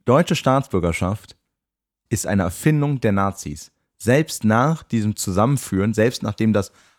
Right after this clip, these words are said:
ein Land unter einer Verfassung war, äh, gab es noch die unterschiedlichen Staatsbürgerschaften.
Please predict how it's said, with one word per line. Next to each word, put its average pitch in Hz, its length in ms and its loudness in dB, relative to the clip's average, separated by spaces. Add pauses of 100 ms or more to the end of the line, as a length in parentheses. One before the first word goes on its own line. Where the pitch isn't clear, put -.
(140)
ein 131 220 2
Land 127 260 2
unter 107 200 -2
einer 113 200 2
Verfassung 104 560 -2
war, 85 380 -2 (760)
äh, 107 160 -2
gab 101 300 0
es - 100 -6
noch 123 160 0
die - 140 -6
unterschiedlichen 117 680 -2
Staatsbürgerschaften. 80 1000 -4